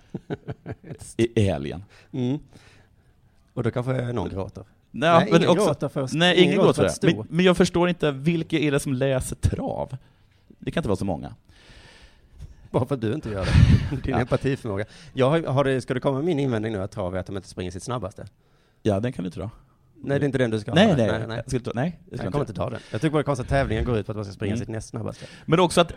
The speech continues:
Speaker 2: det är också ett lite fånigt språk, eh, när, för jag läste nämligen rubriken "Stjärnstoet slutar gå till avel",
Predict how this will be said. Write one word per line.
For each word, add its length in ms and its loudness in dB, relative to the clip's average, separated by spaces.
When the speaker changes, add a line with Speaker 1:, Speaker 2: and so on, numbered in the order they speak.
Speaker 2:
det 80 4
är 40 6
också 180 0
ett 60 0
lite 220 0
fånigt 440 0
språk, 800 -4
eh, 80 -16
när, 540 0
för 180 -2
jag 140 2
läste 240 0
nämligen 280 0
rubriken 560 -2
"Stjärnstoet 800 -2
slutar 460 0
gå 160 -2
till 160 -4
avel", 540 -2